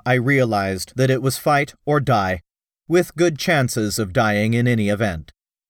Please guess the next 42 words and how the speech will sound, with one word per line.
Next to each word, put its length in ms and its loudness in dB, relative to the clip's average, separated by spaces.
and 160 -2
so 180 2
I 60 4
struck 400 -2
the 80 -6
ground 460 0
with 160 -4
drawn 340 0
longsword 640 -2
ready 260 0
to 100 -6
defend 420 -4
myself 480 -2
as 140 -4
I 100 0
could. 380 -6
I 120 0
fell 340 2
beside 400 2
a 80 0
huge 560 0
monster 640 -2
who 100 -2
was 180 -2
engaged 640 -2
with 180 -2
three 360 -2
antagonists, 880 -4
and 140 -2
as 120 2
I 120 2
glanced 500 0
at 80 -2
his 160 -2
fierce 340 0
face 560 0
filled 380 2
with 160 -2
the 100 -2
light 380 0
of 160 -8
battle, 380 0